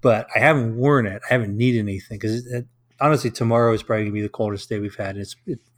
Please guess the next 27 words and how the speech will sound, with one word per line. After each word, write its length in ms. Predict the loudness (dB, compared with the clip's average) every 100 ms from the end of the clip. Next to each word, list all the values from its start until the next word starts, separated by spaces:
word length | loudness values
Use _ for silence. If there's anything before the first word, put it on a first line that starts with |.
| -20
I 40 |
think 320 | -6 -4 -4 -18 _ _ _ _
they're 100 | -4
saying 220 | -2 -2
it 40 | -2
might 200 | -4 -4
be, 120 | -4
like, 220 | -6 -10
ten 500 | -8 -6 -2 -2 -4 -8 -20 -20 -20 -4
in 140 | 2 4
the 80 | 6
morning. 280 | 4 4
But 140 | 2 2
I 140 | 2 4
think 300 | 4 4 4
even 280 | 4 2
then, 360 | 2 4 4 2
I 140 | 0 2
just 180 | 2 2
have 180 | 0
a 80 | 0
regular 480 | 0 0 2 0 0
stocking 460 | -2 -2 -2 -6 -12
cap. 300 | -12 -12 -12
And 80 | -4
I, 340 | -2 0 -4 _ _
just 300 | -12 -12